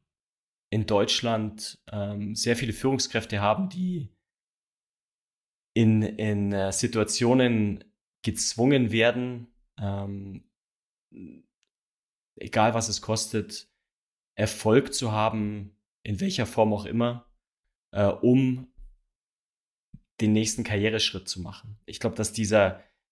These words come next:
Karrierefokus immer noch der, ähm, das ist, was, was, was die meist-, die Menschen am meisten von sich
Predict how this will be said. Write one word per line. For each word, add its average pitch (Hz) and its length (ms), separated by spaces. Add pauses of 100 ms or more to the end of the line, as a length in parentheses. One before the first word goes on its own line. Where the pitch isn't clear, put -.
(140)
Karrierefokus 123 1120 (680)
immer 120 240
noch 113 320
der, 98 760 (260)
ähm, - 680 (680)
das 110 240
ist, - 240
was, - 240
was, - 380
was 110 120
die 110 120
meist-, 104 480
die 113 140
Menschen 131 300
am 110 80
meisten 110 300
von 110 160
sich 120 400